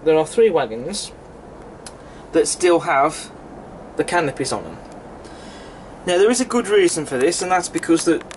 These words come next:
those wagons, the canopies, I found they were more harder to remove. The rest of the wagons were easy. I had no problems removing the canopies there, but with the three that still have the canopies on them, to be honest, they were harder to remove, and I got scared of breaking them.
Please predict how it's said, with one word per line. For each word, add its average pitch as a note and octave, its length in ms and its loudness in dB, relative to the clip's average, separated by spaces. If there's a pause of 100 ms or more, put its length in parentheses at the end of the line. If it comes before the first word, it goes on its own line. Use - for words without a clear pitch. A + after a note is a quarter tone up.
(140)
those F#3 340 2
wagons, F#3 380 -2
the - 80 -2
canopies, A#2+ 600 0
I C#3+ 100 4
found C#3+ 440 0
they D3 120 4
were C#3+ 100 6
more C#3+ 220 0
harder C3 240 2
to C#3 160 0
remove. C3+ 400 0
The C3+ 80 4
rest G#3 240 2
of F3 80 4
the E3 80 4
wagons C#3+ 800 -4 (760)
were D3 300 4 (100)
easy. B2 540 2 (840)
I C#3+ 60 -6
had D3 140 0
no C#3+ 140 0
problems C3 400 -2
removing C3+ 240 -2
the B2+ 80 0
canopies B2+ 480 -2
there, B2 220 2
but - 120 -6
with C#3+ 300 -4 (760)
the E4+ 80 4
three G#4+ 300 4
that G4+ 260 0 (220)
still - 280 -2
have F3+ 180 0
the - 80 2
canopies D#3+ 460 0
on A#2 140 0
them, C#3+ 180 -4 (680)
to D#3 140 0
be D#3 120 2
honest, C3 240 0
they D3 160 4
were D3 160 4
harder C#3 280 0
to D3 160 2
remove, C#3 320 0
and C3+ 100 -2
I B2+ 100 2
got B2+ 300 0
scared C3 380 0
of C3 180 -8
breaking C#3 480 0
them. F2+ 200 -16